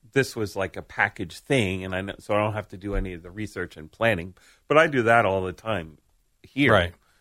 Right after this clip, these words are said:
Speaker 1: You know, it's usually just planning out hikes and different things to do.
Speaker 2: That was what I did for this week. I
Speaker 1: Yeah.
Speaker 2: had every day. I don't wanna say plan to the minute. It wasn't that.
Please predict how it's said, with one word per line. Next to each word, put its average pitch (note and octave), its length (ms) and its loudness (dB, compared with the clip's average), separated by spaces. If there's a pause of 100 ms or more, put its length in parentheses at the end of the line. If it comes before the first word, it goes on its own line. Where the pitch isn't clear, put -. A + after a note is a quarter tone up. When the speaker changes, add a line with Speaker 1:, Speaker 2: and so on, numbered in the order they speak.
(120)
Speaker 1:
You C3+ 80 0
know, F2 100 2
it's F#2+ 160 -6
usually G2+ 280 -4
just - 260 -16
planning F2 340 -4
out E2 160 -12
hikes F2 440 -4
and D#2 260 -20
different F#2 320 -12
things F2+ 280 -8
to - 100 -20
do. F#2+ 400 -4 (180)
Speaker 2:
That A#2 100 8
was B2 160 6
what A#2 120 6
I G#2+ 120 6
did F2+ 160 -4
for F2 100 -8
this D#2+ 200 -6
week. D2+ 240 -14 (160)
I G#2+ 100 2
Speaker 1:
Yeah. G#2+ 80 6
Speaker 2:
had G2+ 80 6
every G#2+ 320 2
day. G2+ 260 2
I G#2 60 4
don't B2+ 160 2
wanna A2+ 240 2
say G#2+ 260 0
plan A2 520 0
to G#2 100 -10
the F2 100 -8
minute. F2+ 400 0
It G2+ 80 -2
wasn't G#2+ 420 4
that. G2 380 8